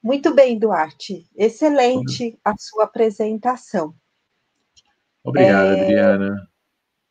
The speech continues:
Speaker 1: acho que deu para ficar bem claro todo o, o processo de, da submissão dos trabalhos para o nosso Conecta semead.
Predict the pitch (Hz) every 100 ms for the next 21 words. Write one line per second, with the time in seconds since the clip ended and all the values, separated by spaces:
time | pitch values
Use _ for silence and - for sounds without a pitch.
0 | _ _ _ _ _ _ 185 233 - 233
1 | - 220 196 226 226 _ - 220 - 214
2 | 214 196 226 277 - 226 208 233 240 220
3 | - 240 269 233 269 247 208 - 220 220
4 | 214 202 180 170 165 _ _ 196 - 208
5 | 202 - 180 214 214 - 233 185 202 202
6 | - 196 196 196 208 208 202 - 196 196
7 | 208 208 196 233 214 180 175 175 208 -
8 | - 190 202 202 _ - 196 190 190 196
9 | - 208 - 202 185 190 _ 208 - 226
10 | 220 254 160 143 - -